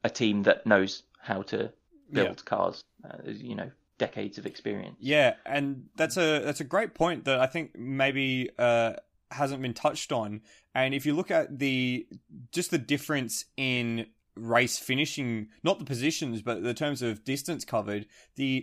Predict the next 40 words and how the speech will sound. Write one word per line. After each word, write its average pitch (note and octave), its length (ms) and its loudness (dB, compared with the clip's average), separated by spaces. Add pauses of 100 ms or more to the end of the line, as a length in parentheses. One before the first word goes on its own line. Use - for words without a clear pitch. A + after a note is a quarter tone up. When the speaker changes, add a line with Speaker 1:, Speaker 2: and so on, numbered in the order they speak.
Speaker 2:
top - 320 0 (140)
Norma, C3 880 -2 (160)
or B2 180 2
sorry, B2 240 2
the G#2+ 60 -4
top - 220 -2
Duquesne, B2 580 -2 (220)
which B2+ 260 -6
was C3+ 480 0
Nielsen E3+ 420 2
Racing, E3 320 2
which A#2+ 160 -2
is C3 140 -6
an E3 60 -2
established G#3 520 0
team F3 260 0
that C3 180 -2
has D#3 260 2
won D#3+ 300 0
races F#3 360 0
in F#3+ 120 -4
the F#3+ 80 -2
past D3 500 4
with C3 280 -2 (260)
drivers E3 560 4
that D#3+ 180 4
have C#3 460 2
experience D#3+ 580 0
in F#3 180 -2
P F#3 200 -2
three F#3 200 -2
machinery, F3 560 0
not C#3 220 0
just F3 220 -4
in F3 100 -2
Europe, E3+ 240 2
but B2 120 -2
around C3 260 2
the D#3 80 0
world, D3 380 2